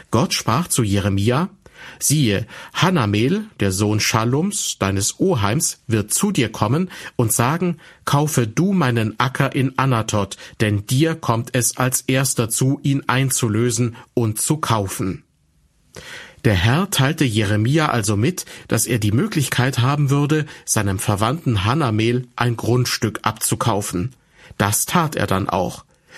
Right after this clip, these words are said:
Wir lesen in Vers neun: „Und ich kaufte den Acker von Hanamel, meines Oheims Sohn, in Anatot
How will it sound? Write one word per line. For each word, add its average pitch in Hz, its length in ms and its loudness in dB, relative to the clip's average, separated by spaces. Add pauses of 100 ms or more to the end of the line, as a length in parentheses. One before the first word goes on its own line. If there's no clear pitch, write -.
(160)
Wir 101 160 2
lesen 175 320 2
in 107 160 0
Vers 101 320 0
neun: 143 400 2 (420)
„Und 151 260 2
ich 120 160 0
kaufte 123 420 0
den 107 260 0
Acker 120 280 0
von 120 260 0
Hanamel, 113 560 2 (240)
meines 113 360 0
Oheims 127 500 0
Sohn, 147 400 0 (220)
in 107 260 -2
Anatot 120 560 0